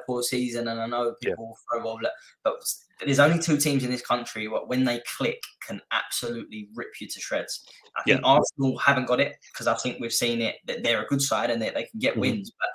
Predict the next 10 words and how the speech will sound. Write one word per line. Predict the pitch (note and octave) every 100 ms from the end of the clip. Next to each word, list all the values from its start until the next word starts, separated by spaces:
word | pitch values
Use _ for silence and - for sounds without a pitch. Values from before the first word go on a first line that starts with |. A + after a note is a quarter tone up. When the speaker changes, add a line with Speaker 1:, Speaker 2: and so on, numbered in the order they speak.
| - _
Speaker 1:
they | A2+ A2+
don't | - B2+
have | - A#2+ -
that | A#2 - -
clinicalness | B2+ A#2+ A#2+ A2+ A2+ A2 -
and | A2
that | F#2+ -
devilment | B2+ A#2 A2 G#2+ -
to | G#2+
go, | - F#2+ -